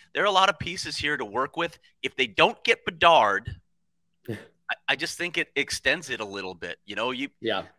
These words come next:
Speaker 1: lis-, listen, let's be honest here. And I know I, I've been b-, banging this drum forever.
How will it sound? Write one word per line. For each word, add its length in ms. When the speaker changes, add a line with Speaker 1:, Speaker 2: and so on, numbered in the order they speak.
Speaker 1:
lis-, 260
listen, 300
let's 160
be 180
honest 380
here. 180
And 80
I 80
know 300
I, 180
I've 100
been 220
b-, 80
banging 360
this 100
drum 380
forever. 500